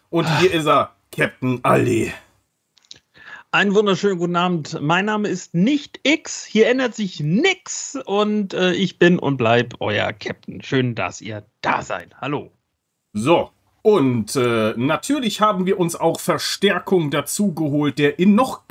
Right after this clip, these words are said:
Speaker 1: aktuell gemutete, aber bald nicht mehr gemutete Gentleman ist am Start. Schönen guten Abend.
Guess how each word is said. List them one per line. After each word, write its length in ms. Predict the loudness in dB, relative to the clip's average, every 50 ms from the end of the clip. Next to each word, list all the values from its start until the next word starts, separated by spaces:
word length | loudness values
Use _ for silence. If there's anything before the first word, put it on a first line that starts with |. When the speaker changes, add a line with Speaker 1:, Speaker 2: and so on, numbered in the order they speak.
| -6
Speaker 1:
aktuell 520 | -6 -6 -6 -2 -4 -2 0 2 2 2 2
gemutete, 720 | 2 0 -2 0 0 0 0 0 0 0 -2 -2 -2 -4
aber 200 | -2 0 0 2
bald 280 | 4 2 2 2 0 -2
nicht 160 | -4 -2 0
mehr 160 | -2 -2 -2
gemutete 880 | -2 -2 -4 -2 -4 -4 -6 -6 -8 -10 -8 -2 0 2 2 2 0 -4
Gentleman 1080 | -6 -2 2 2 4 4 4 0 0 2 2 2 2 4 2 2 2 2 2 0 0 -2
ist 320 | -2 -2 -2 -2 -4 -6 0 2
am 240 | 2 2 2 0 -2
Start. 460 | -4 -2 0 2 2 2 0 0 -2
Schönen 420 | 2 4 4 4 4 2 0 0
guten 280 | 0 -2 -2 -2 -2 -2
Abend. 680 | 0 0 0 2 2 2 2 2 0 -4 -8 -20 _